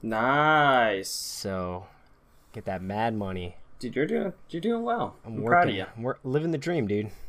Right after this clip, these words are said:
Speaker 2: That's
Speaker 1: Yeah,
Speaker 2: all I
Speaker 1: the
Speaker 2: can do. <laughs>
Speaker 1: Living the dream since day one.
Speaker 2: What games did you play
Speaker 1: Yeah,
Speaker 2: this
Speaker 1: I
Speaker 2: week?
Speaker 1: played, uh, I played Paragon. I did play a little bit of G T A as well.
Speaker 2: All right.
Speaker 1: Um, didn't really get to get into Overwatch, which I'm really sad about, but,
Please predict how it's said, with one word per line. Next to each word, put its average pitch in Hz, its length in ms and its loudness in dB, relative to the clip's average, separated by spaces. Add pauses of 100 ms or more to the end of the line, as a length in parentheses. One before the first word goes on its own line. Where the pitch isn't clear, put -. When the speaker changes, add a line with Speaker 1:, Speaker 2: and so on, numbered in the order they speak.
Speaker 2:
That's - 180 -10
Speaker 1:
Yeah, 180 100 2
Speaker 2:
all 175 40 4
I 127 40 0
Speaker 1:
the 113 60 0
Speaker 2:
can 139 300 4
do. 104 160 -2 (140)
<laughs> 220 260 2 (1120)
Speaker 1:
Living 156 200 8
the 165 80 10
dream 160 260 10
since 127 260 0
day 127 180 8
one. 104 360 2 (280)
Speaker 2:
What 175 120 2
games 208 220 8
did 175 100 -4
you 180 60 -2
play 180 280 2 (180)
Speaker 1:
Yeah, 120 180 6
Speaker 2:
this 95 80 8
Speaker 1:
I 143 40 12
Speaker 2:
week? 147 100 6
Speaker 1:
played, 160 320 12
uh, 120 500 10 (360)
I 143 80 10
played 139 240 6
Paragon. 135 840 8 (280)
I 107 220 4
did 117 220 0
play 135 160 6
a 123 40 6
little 123 160 8
bit 120 160 4
of 113 60 -6
G 127 140 6
T 127 200 4
A 123 160 8
as 110 180 4
well. 113 540 0 (260)
Speaker 2:
All 165 140 -2
right. 170 260 -4 (140)
Speaker 1:
Um, 113 500 6
didn't 196 200 6
really 220 180 12
get 180 300 6
to 165 60 -6
get 165 220 4
into 165 160 4
Overwatch, 156 680 8
which 127 160 -6
I'm 123 80 -4
really 135 160 0
sad 143 280 8
about, 143 560 8
but, 147 720 12